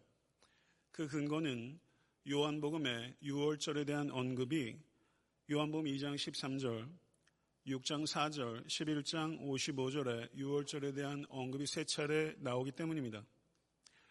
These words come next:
공관복음서에서 공생의 첫 번째 해에 대한 언급은 대체로 생략되어 있습니다.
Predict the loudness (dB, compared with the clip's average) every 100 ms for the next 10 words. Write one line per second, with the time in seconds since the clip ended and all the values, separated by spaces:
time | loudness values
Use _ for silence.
0 | -20 _ _ _ _ 0 4 4 4 2
1 | 2 2 2 2 0 0 -4 -12 _ _
2 | _ _ _ _ -2 0 0 0 2 2
3 | 0 0 -4 -2 -4 -2 0 0 0 -2
4 | 2 4 4 2 0 0 -2 -6 -12 -20
5 | _ _ _ _ -4 0 0 0 -2 -2
6 | -2 2 4 4 2 -6 -2 0 0 2
7 | 2 0 -2 -6